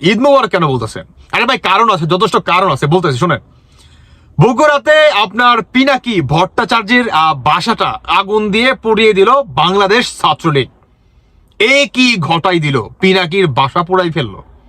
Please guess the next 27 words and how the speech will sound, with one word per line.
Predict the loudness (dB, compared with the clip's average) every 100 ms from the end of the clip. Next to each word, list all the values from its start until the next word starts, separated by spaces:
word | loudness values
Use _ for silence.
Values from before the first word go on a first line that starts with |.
| _ -20 _
আপনি | -6 -2
ভাবতে | 0 0 0 0
পারেন? | 0 0 -2 -6 _ _ -6 -2
দর্শক | 0 -2
বন্ধুরা, | -2 0 0
যারা | 2 0
নাকি | 0 -2
বগুড়া | 0 0 2 0
থেকে, | 0 0 0 -2 -6 -20 -6
আহ, | 0 0
ঘটনাটি | 0 0 0 0 0 0
দেখতেছেন, | -2 -2 -2 -2 0 0
আপনারা | 0 0
অবশ্যই | 0 0 0
কমেন্ট | 0 0 0 0
করে | -2
জানাবেন | -2 -2 -2 -2
যে, | 0 0 -2 -8 -10
আহ, | -2 0
ঘটনাটা | 0 0 0 2 2 2 -4 -2
originally | 0 0 0 0 0 -2 -6 -4
পিওর | 0 2 2
কিনা, | 0 -4 -2
মানে, | -2 0 -2 -4 -8
আহ, | -6
সত্য | -4 0 -2 0 -2
কিনা | -2 -4